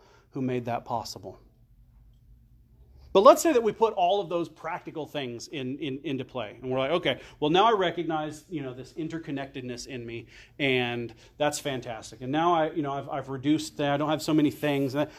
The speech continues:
that's great. Thanks for the ted Talk, Lee. All right, we're gonna, we're gonna move on. We're, we're very encouraged. This is fantastic.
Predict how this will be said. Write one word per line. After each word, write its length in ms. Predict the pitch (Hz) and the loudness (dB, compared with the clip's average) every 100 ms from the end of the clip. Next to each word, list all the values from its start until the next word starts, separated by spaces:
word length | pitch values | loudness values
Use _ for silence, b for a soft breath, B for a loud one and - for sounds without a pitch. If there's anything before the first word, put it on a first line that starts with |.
| B | B
that's 220 | 170 175 | 2 2
great. 260 | 160 151 | 2 2
Thanks 220 | 165 165 - | 4 0 0
for 80 | |
the 80 | 170 | -4
ted 260 | - 151 135 | -2 -2 -2
Talk, 240 | 131 117 | -4 -6
Lee. 220 | 123 120 - b b | -8 -12 -14 b b
All 80 | 143 | 0
right, 140 | 135 | 2
we're 100 | 143 | 0
gonna, 220 | 139 143 | 0 2
we're 140 | 156 160 | 2 2
gonna 120 | 156 | 4
move 240 | 151 156 | 4 4
on. 220 | 151 143 135 | 4 4 2
We're, 160 | 139 | -4
we're 180 | 151 147 | -2 -2
very 300 | 143 147 143 | 0 2 2
encouraged. 520 | 135 - 139 117 113 | -2 -4 -4 -4 -8
This 120 | 127 | -12
is 80 | 120 | -12
fantastic. 760 | - 123 117 123 117 - - | -8 -6 -4 -4 -6 -10 -18